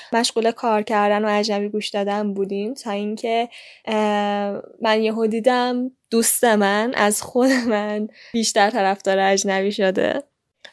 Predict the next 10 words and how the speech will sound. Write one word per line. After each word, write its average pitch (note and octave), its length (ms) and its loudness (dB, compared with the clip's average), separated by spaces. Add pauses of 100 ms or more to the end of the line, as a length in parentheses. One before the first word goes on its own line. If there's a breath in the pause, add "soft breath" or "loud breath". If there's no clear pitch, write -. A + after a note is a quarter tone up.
خاطره C#4 420 8
دوم C#4 360 8
رو C#4+ 80 4
هم C#4 300 2 (260)
یکی C4+ 300 4
دیگه B3+ 240 4
از D4 220 2
دوستان C4 440 0
میگه A#3+ 400 2
که B3 220 -4